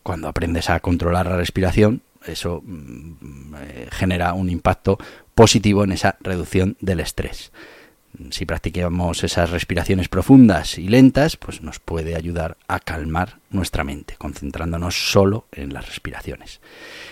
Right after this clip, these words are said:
Meditación y mindfulness. Bueno, la meditación y el mindfulness son técnicas que ayudan a centrar la mente en el presente, lo que puede, pues, reducir efectivamente la ansiedad y el estrés. Ni estamos pensando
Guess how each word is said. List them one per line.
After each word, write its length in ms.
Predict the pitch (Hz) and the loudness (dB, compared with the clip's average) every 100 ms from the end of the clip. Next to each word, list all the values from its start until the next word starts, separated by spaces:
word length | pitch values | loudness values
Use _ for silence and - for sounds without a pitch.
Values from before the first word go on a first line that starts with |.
| - | 8
Meditación 600 | 127 147 151 139 190 196 | 10 12 10 10 10 10
y 120 | 175 | 8
mindfulness. 840 | 175 180 160 185 170 113 80 - | 6 6 6 8 8 6 2 -6
Bueno, 320 | 127 143 131 - | 2 4 4 0
la 300 | - 101 98 | -10 -2 2
meditación 580 | 104 104 98 95 123 123 | 4 4 4 6 8 8
y 60 | 117 | 8
el 60 | |
mindfulness 480 | 117 113 127 123 123 | 6 4 4 4 4
son 180 | 117 107 | 2 2
técnicas 400 | 113 117 120 113 | 2 4 2 2
que 80 | 101 | 2
ayudan 260 | 104 113 | 4 4
a 80 | 113 | 2
centrar 400 | 110 92 110 113 | 0 0 2 4
la 120 | 113 | 4
mente 400 | 113 113 113 131 - - - _ | 6 4 2 -2 -4 -20 -20 _
en 140 | 107 | 6
el 100 | 104 | 6
presente, 600 | - 90 117 104 - 110 165 | 4 6 8 6 2 -4 -6
lo 380 | 127 98 90 | -8 -6 -6
que 100 | - | -6
puede, 360 | 85 90 95 117 - | -4 -2 -2 -4 -10
pues, 180 | - 87 | -14 -10
reducir 480 | 80 76 - 95 - _ _ _ - | -8 -8 -4 -4 -6 _ _ _ -12
efectivamente 720 | - - 87 78 78 98 107 - - - _ | -12 -4 -2 -2 -4 -2 -4 -4 -20 -20 _
la 120 | 76 | -6
ansiedad 420 | 78 - 82 107 131 | -4 -2 2 4 6
y 80 | |
el 80 | 127 | 4
estrés. 380 | 92 - 117 92 | 4 6 6 4
Ni 100 | 92 | -2
estamos 320 | 90 95 95 | -2 0 0
pensando 520 | 104 98 110 107 87 | 0 0 2 2 0